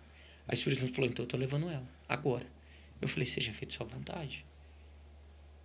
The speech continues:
E eu levantei daquela oração na certeza que Deus tava recolhendo minha mãe. Não deu cinco, dez minutos, meu padrasto bateu na porta e disse, "Daniel, tá aí?" Eu falei, "Tô, tio, eu tava orando." Falou, "Ó, ligaram do hospital, sua mãe faleceu."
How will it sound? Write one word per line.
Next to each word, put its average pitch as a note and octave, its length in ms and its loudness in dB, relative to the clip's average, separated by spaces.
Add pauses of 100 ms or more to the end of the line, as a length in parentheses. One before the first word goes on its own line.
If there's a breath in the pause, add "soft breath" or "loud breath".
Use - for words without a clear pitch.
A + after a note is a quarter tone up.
E B2+ 100 6
eu C3+ 80 12
levantei C3+ 400 6
daquela D3 260 4
oração C#3+ 340 2
na C3 80 2
certeza D3+ 480 0
que D#3 60 -6
Deus D#3 160 0
tava D#3 140 -4
recolhendo D3+ 320 -2
minha D#3 160 -2
mãe. D3 260 -2 (1120 soft breath)
Não D#3+ 160 0
deu D3 260 0
cinco, C#3+ 400 0
dez B2+ 220 0
minutos, B2 380 -2
meu D3 120 0
padrasto D3 420 0
bateu C#3+ 420 0 (1120 soft breath)
na A#2+ 80 2
porta B2+ 400 -2
e - 40 -2
disse, B2+ 380 -2
"Daniel, D3 320 6
tá D3+ 100 2
aí?" D#3 220 8
Eu - 60 -4
falei, C#3+ 160 -6
"Tô, F#3 200 4
tio, - 200 4
eu - 40 -2
tava B2+ 180 0
orando." C#3 340 2 (960 soft breath)
Falou, A#2+ 200 -2
"Ó, - 360 -16
ligaram A#2+ 260 -2
do B2+ 60 -2
hospital, B2 360 -2
sua C#3+ 160 -2
mãe C3+ 120 0
faleceu." C#3 420 -2